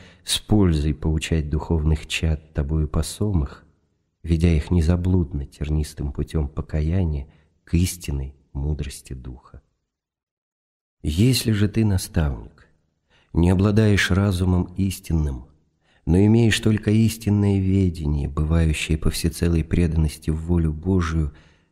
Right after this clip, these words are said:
то и тогда можешь ты руководствовать чад своих на пути покаяния. Но в делах мудрости и истины духовной руководи лишь самим собою,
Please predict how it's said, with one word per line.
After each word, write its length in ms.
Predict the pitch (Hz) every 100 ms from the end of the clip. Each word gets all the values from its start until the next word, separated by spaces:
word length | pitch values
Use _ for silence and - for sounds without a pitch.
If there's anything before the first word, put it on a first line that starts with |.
| _ _
то 100 | 123
и 100 | 120
тогда 420 | 120 117 107 107
можешь 320 | 101 92 82 -
ты 140 | 90
руководствовать 800 | 85 - 87 87 87 - 82 80
чад 360 | - - 101 98
своих 480 | - 69 62 - -
на 120 | 78
пути 300 | - - -
покаяния. 800 | - - - 80 71 65 65 62 _ _ _ _ _ _ _ _
Но 180 | - 104
в 80 | 98
делах 420 | 104 104 101 -
мудрости 720 | 95 107 123 98 87 - -
и 260 | 73 92 92
истины 340 | - 87 80
духовной 640 | 78 78 - 80 69 67 - _ _ _ _ -
руководи 640 | 92 87 95 95 87 95
лишь 220 | 90 85 -
самим 300 | 85 85 78
собою, 640 | - 78 92 92 78 -